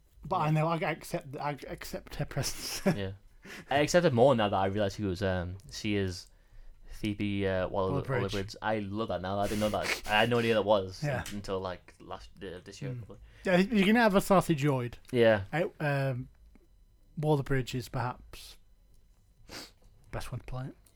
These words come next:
Speaker 2: I think K two S O is the best. No.
Speaker 1: I like K T S O,
Speaker 2: Mm,
Speaker 1: yes.
Speaker 2: so good.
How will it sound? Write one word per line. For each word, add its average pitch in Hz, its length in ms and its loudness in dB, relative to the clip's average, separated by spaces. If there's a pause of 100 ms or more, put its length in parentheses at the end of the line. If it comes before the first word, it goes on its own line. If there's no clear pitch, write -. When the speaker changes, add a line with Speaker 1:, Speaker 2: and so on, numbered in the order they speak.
(240)
Speaker 2:
I 214 60 -12
think - 380 -8 (180)
K - 160 -18
two 104 160 -14
S 101 200 -14
O - 80 -20
is 131 100 -20 (220)
the - 60 -20
best. - 300 -20 (460)
No. 123 140 -18 (320)
Speaker 1:
I 147 100 2
like 147 200 2
K 143 200 -4
T - 140 -6
S 123 200 -8
O, 123 40 -6
Speaker 2:
Mm, 123 140 -2
Speaker 1:
yes. 117 140 -6
Speaker 2:
so 95 220 -8
good. 90 220 -12